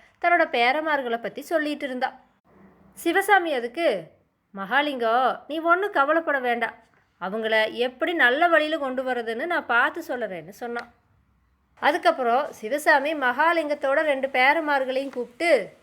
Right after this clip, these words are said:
"பாரு பசங்களா, நான் உங்ககிட்ட ஒரு கேள்வி கேட்க போறேன். நல்லா யோசனை பண்ணி, உங்கள யாரு சரியான பதிலை சொல்லுறீங்களோ,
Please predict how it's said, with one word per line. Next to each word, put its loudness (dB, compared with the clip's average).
"பாரு 2
பசங்களா, 2
நான் -2
உங்ககிட்ட -6
ஒரு -2
கேள்வி -2
கேட்க -4
போறேன். -4
நல்லா 2
யோசனை 0
பண்ணி, -4
உங்கள 2
யாரு 4
சரியான 0
பதிலை -4
சொல்லுறீங்களோ, -4